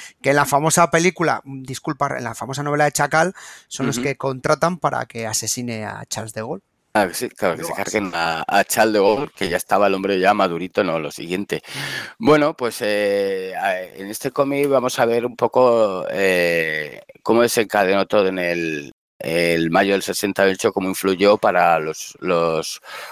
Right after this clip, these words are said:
Speaker 2: posteriores, eh, movimientos que hubo, sobre todo por el, por el racismo que se tenía. Es decir, eh, estamos hablando de un París de principios de los sesenta, donde la población argelina que vivía allí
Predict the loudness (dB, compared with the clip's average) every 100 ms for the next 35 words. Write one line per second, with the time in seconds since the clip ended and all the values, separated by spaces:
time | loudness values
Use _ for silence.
0 | -6 2 2 2 0 2 4 4 4 4
1 | 4 2 0 -4 -2 -2 -2 -2 -2 -4
2 | -4 -8 -20 _ 0 2 4 2 0 2
3 | 0 0 0 2 4 4 4 2 -4 -20
4 | -20 _ -12 -2 0 2 4 4 4 2
5 | 4 4 2 0 -2 -4 -6 -10 -16 -20
6 | _ -18 -6 2 2 2 -2 -2 -2 -4
7 | -4 -6 -6 -8 -6 -6 -2 0 2 0
8 | 0 -2 0 0 0 -2 0 2 2 0
9 | -2 -4 -8 -12 -14 -4 0 0 2 2
10 | 2 0 -2 0 0 2 0 -2 -4 -12
11 | -4 0 0 -2 -4 -2 0 2 2 2
12 | 0 0 0 0 0 -2 -2 0 0 0
13 | -4 0 0 0 0 2 2 0